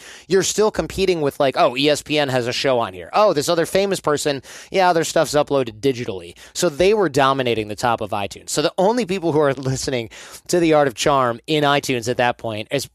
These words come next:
probably a few hundred or a few thousand people from Sirius X M,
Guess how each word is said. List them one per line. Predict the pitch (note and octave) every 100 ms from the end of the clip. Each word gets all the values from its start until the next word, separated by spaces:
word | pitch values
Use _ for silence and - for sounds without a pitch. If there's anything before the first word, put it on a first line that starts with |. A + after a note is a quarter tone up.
| _
probably | F#3 G3+ G3+ E3+ D#3
a |
few | - D3+
hundred | C3+ C3+ B2+
or | B2
a |
few | G#2+ C3+
thousand | C3 B2+ A2+ A#2
people | A#2+ -
from | C#3+ C3
Sirius | - C#3+ D3 C#3+ D3
X | D3
M, | E3 D#3+